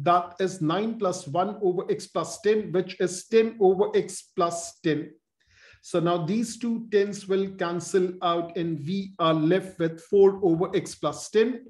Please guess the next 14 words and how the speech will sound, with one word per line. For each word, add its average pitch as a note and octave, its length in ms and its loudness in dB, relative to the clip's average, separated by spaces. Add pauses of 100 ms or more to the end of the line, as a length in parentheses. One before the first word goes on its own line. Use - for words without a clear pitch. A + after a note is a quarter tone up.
It's - 260 -12
as F#3 260 4
simple G3+ 320 4
as C3 160 0
this. - 380 -18 (960)
Now F3 560 2
let's F#3+ 360 2
move G3+ 260 4
on. E3 300 -2 (920)
Let's G3+ 300 0
look G#3+ 220 2
at F3 180 2
this F#3 180 4
part. C#3+ 340 -2